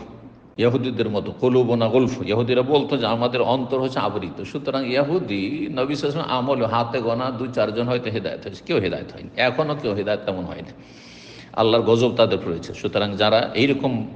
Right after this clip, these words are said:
বলবে যে, "আমি কোনো কথাই শুনবো না, কোনো কথাই বুঝবো না ইসলামের, ওহির, কোরআন সন্ন্যার দলিল বুঝি না, বাপ দাদার ধর্ম বুঝি", সে হচ্ছে ইহুদিদের অনুসারী।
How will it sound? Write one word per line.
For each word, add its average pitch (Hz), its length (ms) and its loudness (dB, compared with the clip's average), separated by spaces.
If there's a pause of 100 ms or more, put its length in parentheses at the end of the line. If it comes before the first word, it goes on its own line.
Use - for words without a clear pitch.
(340)
বলবে 110 240 4
যে, 107 60 2
"আমি 107 160 0 (100)
কোনো 143 220 4
কথাই 143 280 4
শুনবো 123 320 0
না, 117 100 2
কোনো 131 240 0
কথাই 127 280 0
বুঝবো 113 380 2
না 107 120 0
ইসলামের, 95 480 0
ওহির, 123 420 4
কোরআন 98 240 0
সন্ন্যার 92 340 -4 (580)
দলিল 135 360 6
বুঝি 127 280 2
না, 113 180 0
বাপ 117 280 4
দাদার 120 280 2
ধর্ম 123 280 2
বুঝি", 107 300 -2
সে 170 220 -4
হচ্ছে 139 280 -4
ইহুদিদের 101 400 -2
অনুসারী। 78 380 -8